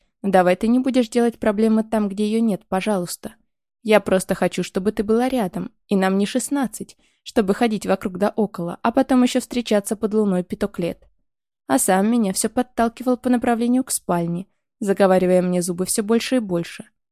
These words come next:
"Скажи мне, ты хочешь быть со мной?" "Хочу", почти всхлипнула я, так как одна его рука — пробралась мне под халат и трусики, ласково проходясь по моей киске. "Хочешь? Отлично,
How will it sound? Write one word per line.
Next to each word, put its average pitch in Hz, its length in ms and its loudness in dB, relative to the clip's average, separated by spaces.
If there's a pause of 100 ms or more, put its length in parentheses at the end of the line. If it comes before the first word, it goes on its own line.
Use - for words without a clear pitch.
(440)
"Скажи 233 400 0
мне, 175 180 0
ты 196 100 -4
хочешь 247 360 -2
быть 220 200 -2
со 196 120 -2
мной?" 175 400 -6 (440)
"Хочу", 226 480 -2 (380)
почти - 380 -2
всхлипнула 240 640 -2
я, 190 340 -4 (240)
так 196 220 2
как 202 180 -4
одна 185 300 0
его 180 220 0
рука — 185 420 -4 (260)
пробралась 226 600 2
мне 226 200 2
под - 180 -6
халат 208 500 -2
и 247 60 0
трусики, 190 640 -4 (180)
ласково 190 500 2
проходясь 214 480 0
по 202 120 -6
моей 208 240 0
киске. - 540 -10 (360)
"Хочешь? 262 580 0
Отлично, 214 640 -2